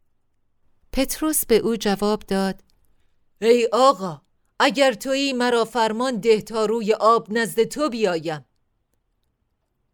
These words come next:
او گفت: «بیا.»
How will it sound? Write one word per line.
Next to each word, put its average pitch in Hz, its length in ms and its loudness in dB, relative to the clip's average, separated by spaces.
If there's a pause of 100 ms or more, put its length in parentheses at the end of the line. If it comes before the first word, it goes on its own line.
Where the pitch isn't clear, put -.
(420)
او 254 180 2
گفت: 233 520 0 (800)
«بیا.» 302 440 2